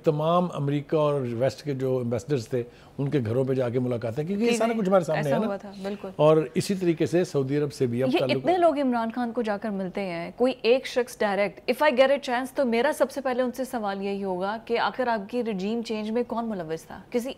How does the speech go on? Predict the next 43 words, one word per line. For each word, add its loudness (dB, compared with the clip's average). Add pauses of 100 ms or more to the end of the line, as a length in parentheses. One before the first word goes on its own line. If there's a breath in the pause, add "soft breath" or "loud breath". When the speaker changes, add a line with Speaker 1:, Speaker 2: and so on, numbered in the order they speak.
Speaker 2:
एक 2
मुल्क 0
का 0
एक -2
शख्स -4
का 0
नाम 0
ले 2
ताकि 0
स्टोरी 2
ख़त्म -4
हो। -10 (280)
Speaker 1:
देखिए, 4
वो 4
इसलिए 0
आपको 2
एक 0
नाम 2
नहीं -2
बताएंगे 0
क्योंकि -4
उस 0
साजिश -2
में -2
वो -2
खुद -4
शामिल -10
थे। -16 (1120 loud breath)
वो 0
साजिश -4
इस -10
तरह -2
से -4
थी -4
कि -6
जब -4
आप 0 (160)
अपने -2
लाए 0
जाने -2
वालों -8 (760 loud breath)
के -2
ख़िलाफ़ -4